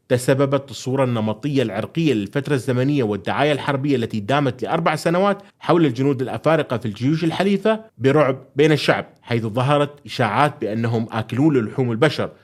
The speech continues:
ووحوش. هذه الصورة أدت إلى موجة رعب وخوف في الرايلاند وغيرهم من المناطق الألمانية، حيث كتب أحد السكان إلى قريب له في الشرق رسالة قال فيها: "لا تقلق،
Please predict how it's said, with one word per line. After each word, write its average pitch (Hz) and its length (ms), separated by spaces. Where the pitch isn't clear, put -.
ووحوش. 139 640
هذه 110 260
الصورة 165 500
أدت 135 480
إلى 107 200
موجة 123 420
رعب 127 300
وخوف 202 480
في - 40
الرايلاند 123 600
وغيرهم 165 440
من 135 120
المناطق 113 580
الألمانية، 127 560
حيث 165 220
كتب 202 320
أحد - 240
السكان 139 420
إلى 110 160
قريب 135 420
له 196 200
في - 40
الشرق 185 460
رسالة 123 380
قال 151 260
فيها: 160 480
"لا 175 140
تقلق، 127 400